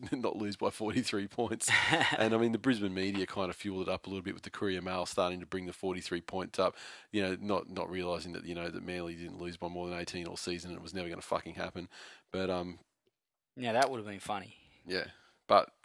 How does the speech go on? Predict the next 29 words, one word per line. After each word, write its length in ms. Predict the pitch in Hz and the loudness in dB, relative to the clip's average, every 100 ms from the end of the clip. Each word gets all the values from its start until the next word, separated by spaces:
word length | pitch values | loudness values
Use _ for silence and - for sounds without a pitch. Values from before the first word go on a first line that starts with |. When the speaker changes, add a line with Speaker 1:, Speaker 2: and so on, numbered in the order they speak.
| - | -8
Speaker 2:
Had 180 | 110 110 | -6 -2
Manly 160 | 110 113 | 2 2
Speaker 1:
awesome. 180 | - | 2
Speaker 2:
lost 140 | 98 - | -2 -4
by 100 | 104 | -8
forty-three. 420 | - 101 - - | -8 -12 -12 2
Speaker 1:
Great 240 | 113 113 110 | 8 8 8
performance 440 | - 98 104 95 | -2 -4 -2 -4
from 300 | - 95 92 | -4 -6 -6
very 280 | - 98 95 | 0 4 4
understrength 520 | 92 92 - 95 87 | 2 -2 -2 -2 -2
Manly. 440 | 90 87 92 95 90 | -4 -2 -2 -2 -2
Uh, 220 | 92 90 - - - - | -2 -4 -8 -20 -18 0
felt 160 | 95 | 2
like 100 | 92 | 2
a 60 | 92 | 0
moral 280 | 95 98 95 | 0 0 0
victory, 420 | 98 - 95 95 | -6 -4 -4 -4
if 100 | - | -4
not 120 | 92 | -6
a 40 | 87 | -6
victory 360 | 95 - 98 | -8 -8 -8
victory. 440 | 87 92 - 104 107 - - _ _ 95 | -8 -8 -4 -4 -6 -18 -20 _ _ -6
Um, 420 | 95 92 95 - 95 | -4 -2 -6 -6 -4
and 180 | 92 | -2
I, 160 | 90 95 - | 0 0 0
and, 380 | 92 90 - - - - - | -4 -6 -14 -20 -20 -20 -12
you 100 | 92 | -8
know, 120 | 90 | -6